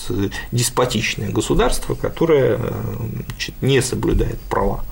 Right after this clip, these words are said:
своих подданных, которое, м, э, ведет политику государственного антисемитизма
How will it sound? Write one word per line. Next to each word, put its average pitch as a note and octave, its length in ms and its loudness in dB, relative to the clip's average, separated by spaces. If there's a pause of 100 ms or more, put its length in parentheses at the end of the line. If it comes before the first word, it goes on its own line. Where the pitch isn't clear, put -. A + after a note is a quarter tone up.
(320)
своих A2 280 0
подданных, G#3+ 600 2
которое, - 680 0
м, - 600 0 (140)
э, - 40 -2 (800)
ведет C#3+ 440 4 (640)
политику C3+ 420 2
государственного A2 800 2
антисемитизма G3+ 960 2